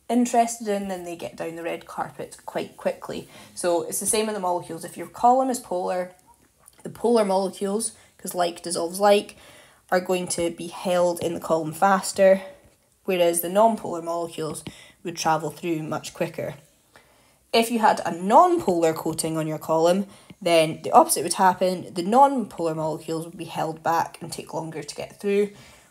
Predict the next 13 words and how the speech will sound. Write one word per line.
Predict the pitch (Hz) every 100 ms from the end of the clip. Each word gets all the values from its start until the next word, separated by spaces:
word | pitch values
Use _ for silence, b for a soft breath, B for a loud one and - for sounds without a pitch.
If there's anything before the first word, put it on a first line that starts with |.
| -
whereas | 170 160 -
the |
polar | - 285 302 190
molecules | 160 165 - 165 165 160 - _ _ _ _ _ - - -
that | -
aren't | 202 226 196
going | 175
to | 196
interact | 170 - 170 170 -
with | 156
the | -
non-polar | 165 160 160 160 156 151
coating | - 233 220 220 220